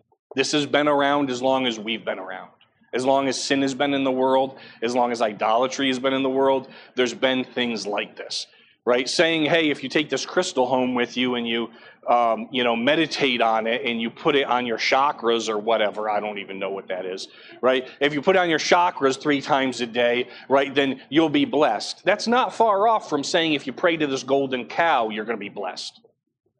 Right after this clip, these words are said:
It's really si-, the, the same situation. And what we're gonna see today in, uh, in our study today in First Samuel twenty-eight is that Saul falls into the same issues. The king of Israel at the time has the same problems.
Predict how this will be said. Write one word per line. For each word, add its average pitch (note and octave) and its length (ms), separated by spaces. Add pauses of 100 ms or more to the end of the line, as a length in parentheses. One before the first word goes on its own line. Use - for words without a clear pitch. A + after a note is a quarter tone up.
It's C3+ 160
really F#3+ 320
si-, F3+ 200
the, D3 180
the C#3 200
same C#3 300
situation. G2+ 760 (500)
And D#3+ 160
what B3+ 100
we're A#3 120
gonna A3 140
see G#3+ 280
today C3+ 760 (360)
in, C3+ 160
uh, B2+ 380
in C3+ 120
our B2+ 200
study C#3+ 420
today C3+ 360
in A#2+ 120
First C#3+ 380
Samuel C3 440
twenty-eight B2 800 (640)
is D#3+ 160
that D#3+ 160
Saul F#3+ 600
falls E3+ 340
into D#3 140
the D3 60
same D3 360
issues. - 540 (920)
The - 80
king A3 260
of F#3+ 100
Israel D#3 400
at B2+ 80
the C3 60
time C3 340
has C3+ 200
the B2 100
same E3 340
problems. A#2 720